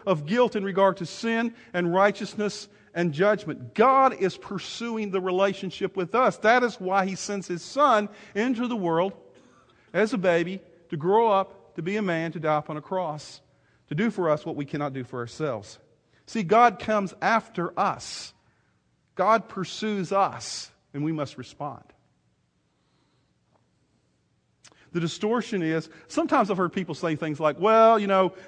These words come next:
God sent Jesus into the world because he was lonely." Not true. God never, it never says in Scripture that Jesus,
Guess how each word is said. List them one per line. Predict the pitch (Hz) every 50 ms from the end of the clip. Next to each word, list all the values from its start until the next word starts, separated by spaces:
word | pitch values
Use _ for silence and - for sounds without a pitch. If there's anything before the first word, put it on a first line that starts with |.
| - -
God | 180 220 247 233 -
sent | - 226 190
Jesus | 143 185 202 185 175 165
into | 185 185 160
the | 165 160
world | 151 160 165 156
because | 147 - 151 147 147 147
he | 151
was | 151 143
lonely." | 135 123 123 120 120 120 117 113 110 107 _ _ _ _ _ _ _ _ _ _ _ _ _ _ _ _ _ _ _ _ _ _ _ _ _ _ _ _ _ _ _ _ _ - 131
Not | 135 143 131 117 - - - - - _ _ _ _ _ _ _ _ _ _ _ _ _ _ _ _
true. | _ - - 139 123 104 73 - - - _ _ _ _ _ _ _ _ _ _ _ _ _ _ _ _ _ _ _ _ _ _ _ _ _ _ _ _ _ _ _ _ _
God | 131 175 190 214 202
never, | 196 214 208 214 202 - -
it | 151 143
never | 165 185 190 196
says | - - 180 175 160
in | 180
Scripture | 170 - - 151 139 - 147
that | 147 151 127 123 135 127 113
Jesus, | 117 151 160 156 147 147 139 -